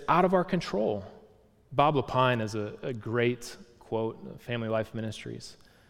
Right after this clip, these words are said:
He says this, uh, I've shared it with you before. He says, "At the root of all sin is a preoccupation for self." At the root of all sin and, and at a barrier to the gospel for any church family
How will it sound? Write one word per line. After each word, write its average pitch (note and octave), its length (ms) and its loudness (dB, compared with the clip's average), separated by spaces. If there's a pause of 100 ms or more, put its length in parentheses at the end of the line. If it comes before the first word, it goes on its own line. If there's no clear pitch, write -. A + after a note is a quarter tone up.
(180)
He A#2+ 100 -4
says A2 240 0
this, A2 300 -2
uh, - 240 -8
I've - 80 -8
shared F3+ 200 2
it D3+ 40 0
with A2+ 140 -2
you A2 40 -10
before. G#2+ 540 -8
He B2+ 100 -8
says, A2 400 -2 (340)
"At B2+ 120 -2
the A#2+ 100 0
root C#3 420 2
of A#2 120 -8
all A#2+ 320 0
sin G#2 460 -6 (220)
is A2 140 -8
a A2 60 -4
preoccupation A2+ 880 -2
for G2+ 120 -14
self." - 560 -12 (1600)
At A2+ 160 -2
the B2 120 2
root C#3 480 2
of A#2+ 100 -4
all A#2+ 180 4
sin A2+ 360 -4
and, G2+ 220 -6
and A#2+ 120 -4
at A2+ 140 2
a - 20 -2
barrier C3 540 4
to B2 120 -8
the A2+ 80 -2
gospel A2 500 -2
for A2 240 -8
any B2 220 -2
church - 360 -6
family C3 520 -6